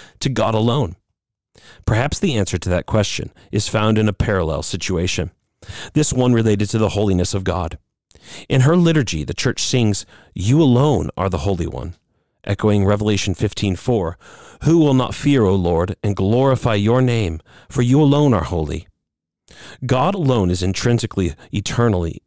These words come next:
essentially holy, yet God is not stingy with his holiness. He grants it to people,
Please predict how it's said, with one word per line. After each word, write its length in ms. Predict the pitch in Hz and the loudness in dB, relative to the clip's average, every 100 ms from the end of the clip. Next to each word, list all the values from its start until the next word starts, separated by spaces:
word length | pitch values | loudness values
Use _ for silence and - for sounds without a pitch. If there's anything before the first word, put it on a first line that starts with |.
| - | -6
essentially 640 | 104 - 135 127 98 90 | -4 -2 0 2 2 0
holy, 420 | 69 110 92 82 - - - | 0 0 0 0 -6 -12 -4
yet 180 | 135 131 | -2 0
God 200 | 127 139 | 0 2
is 120 | 175 | 0
not 140 | 190 - | -2 -4
stingy 420 | - 139 139 113 | 0 2 4 2
with 160 | 92 | 0
his 120 | 95 - | -2 -4
holiness. 500 | 117 123 - - - _ - | -2 -2 -4 -10 -14 _ -4
He 120 | 147 | -2
grants 300 | 139 143 180 | 0 0 0
it 80 | 170 | -4
to 80 | - | -4
people, 440 | - 107 - - | -2 0 -2 -4